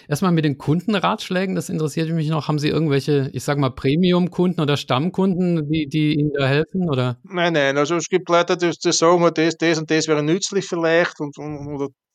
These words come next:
Speaker 2: das kann, kann man noch einbauen oder das, das ist falsch“ oder so. Das, das,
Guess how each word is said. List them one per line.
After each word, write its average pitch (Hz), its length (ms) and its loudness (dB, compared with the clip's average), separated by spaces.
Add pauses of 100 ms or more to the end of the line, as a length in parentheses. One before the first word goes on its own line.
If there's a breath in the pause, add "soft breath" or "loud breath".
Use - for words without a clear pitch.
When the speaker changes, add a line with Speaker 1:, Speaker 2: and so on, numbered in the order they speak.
(100)
Speaker 2:
das 147 280 -2
kann, 139 220 -2
kann 139 180 -4
man 139 120 -4
noch 127 100 -6
einbauen 165 400 0
oder 143 240 0
das, 135 340 -2 (480)
das 135 180 -4
ist 139 140 -4
falsch“ 165 420 2
oder 170 140 -2
so. 160 380 2
Das, 151 260 -4 (480)
das, - 500 -10